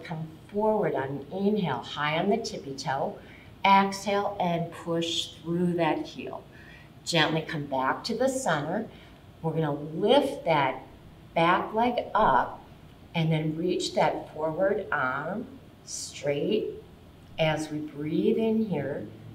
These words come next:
this is a balanced connection with our core muscles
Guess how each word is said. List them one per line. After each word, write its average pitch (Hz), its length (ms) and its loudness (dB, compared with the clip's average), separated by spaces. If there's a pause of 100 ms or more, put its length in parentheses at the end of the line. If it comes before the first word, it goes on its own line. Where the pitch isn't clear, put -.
this 165 160 -8
is - 160 -8
a 151 60 -4
balanced 151 720 -2
connection 196 800 -4 (340)
with 151 220 -4
our 202 140 2 (160)
core 156 220 -2
muscles 185 800 -2